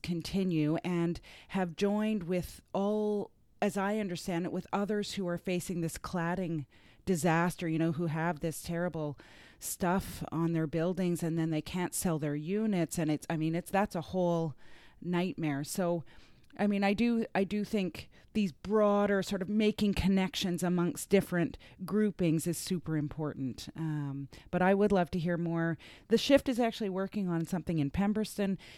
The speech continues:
um, in the U K around an eviction of it. This is a council estate. So, but I would like to hear more, um, from our U K listeners.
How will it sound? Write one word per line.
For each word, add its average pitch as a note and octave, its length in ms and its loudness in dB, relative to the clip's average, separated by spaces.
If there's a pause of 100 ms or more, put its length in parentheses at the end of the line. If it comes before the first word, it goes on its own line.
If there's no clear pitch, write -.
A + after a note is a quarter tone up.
(200)
um, D#3+ 360 0
in E3+ 120 0
the D#3+ 80 -2
U E3+ 120 -4
K F#3 220 -2
around D#3+ 280 0
an D#3 100 -2
eviction F#3+ 580 2
of E3+ 120 -4
it. E3 120 -2
This F3+ 160 -4
is F3 120 -6
a E3 60 0
council F#3+ 440 0
estate. F#3+ 340 2
So, F#3 120 2
but F#3+ 180 4
I A#3 140 6
would A#3 140 0
like F#3+ 220 4
to F#3+ 120 -4
hear E3 200 -2
more, E3 420 -2
um, D3+ 300 -4
from D3+ 240 -4
our C#3+ 220 -2 (480)
U F3 200 -4
K E3+ 220 -2
listeners. D3+ 640 -2